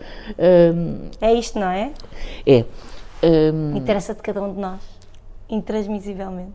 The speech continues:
Speaker 1: É assim, primeiro, estou lá, a fazer o trabalho, aquilo vem, toca-me, é, é o meu prazer pessoal,
Speaker 2: Sim.
Speaker 1: primeiro, aquilo estremece-me. Vou fazendo.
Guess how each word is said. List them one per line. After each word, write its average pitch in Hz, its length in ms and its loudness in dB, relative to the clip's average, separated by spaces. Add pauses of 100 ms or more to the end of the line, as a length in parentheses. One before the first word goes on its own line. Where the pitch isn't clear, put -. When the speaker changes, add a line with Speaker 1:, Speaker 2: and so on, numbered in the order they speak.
(140)
Speaker 1:
É 139 60 0
assim, - 180 -8
primeiro, 147 460 -2 (180)
estou 120 260 0
lá, 190 400 0 (140)
a 139 60 -4
fazer 110 200 -8
o 113 60 -6
trabalho, 160 480 -6
aquilo 117 240 -8
vem, 180 220 -2
toca-me, 208 500 -4 (800)
é, 139 240 -2
é 113 40 0
o 107 60 -2
meu 104 160 2
prazer - 400 -2 (280)
pessoal, - 520 -10 (280)
Speaker 2:
Sim. 202 100 -12
Speaker 1:
primeiro, 113 480 -10 (200)
aquilo - 220 -8 (500)
estremece-me. - 640 -4 (1600)
Vou 123 200 0
fazendo. - 580 -6